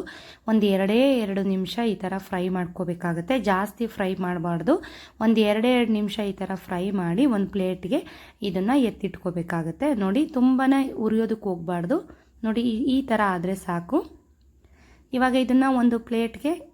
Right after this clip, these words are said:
ಎತ್ತಿಟ್ಕೊಂಬಿಡೋಣ. ಮತ್ತು ಅದೇ ಕಡಾಯಿಗೆ ಸ್ವಲ್ಪ ಬೆಣ್ಣೆ, ನಂತರ ಒಂದು ಎರಡು ಮೂರು ಸ್ಪೂನಷ್ಟು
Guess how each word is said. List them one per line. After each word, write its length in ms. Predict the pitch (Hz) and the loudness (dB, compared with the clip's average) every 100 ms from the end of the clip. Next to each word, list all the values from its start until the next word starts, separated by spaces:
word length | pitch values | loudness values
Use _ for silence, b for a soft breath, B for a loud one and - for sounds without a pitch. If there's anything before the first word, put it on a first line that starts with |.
| - | -12
ಎತ್ತಿಟ್ಕೊಂಬಿಡೋಣ. 720 | - 220 214 208 196 180 196 302 320 - b b b - | -6 -6 -4 -4 -2 -2 0 -2 -2 -12 b b b -4
ಮತ್ತು 240 | 233 247 226 | -2 0 0
ಅದೇ 280 | 220 240 285 | 2 4 4
ಕಡಾಯಿಗೆ 640 | - 202 196 190 175 254 - - _ _ _ _ _ _ _ - - | 2 4 4 2 0 -2 -2 -10 _ _ _ _ _ _ _ -20 -8
ಸ್ವಲ್ಪ 320 | 254 233 240 | -2 0 2
ಬೆಣ್ಣೆ, 380 | 220 190 190 214 320 - - - _ _ _ _ _ _ _ - | 4 4 4 4 2 -2 -20 -20 _ _ _ _ _ _ _ -2
ನಂತರ 320 | 226 226 247 330 - - _ | 0 0 0 -4 -6 -20 _
ಒಂದು 360 | 254 240 226 226 | 2 4 4 4
ಎರಡು 280 | 226 214 220 | 2 2 2
ಮೂರು 260 | 226 220 | 2 0
ಸ್ಪೂನಷ್ಟು 640 | 214 - 208 202 190 - | -6 -8 -4 -2 -4 -4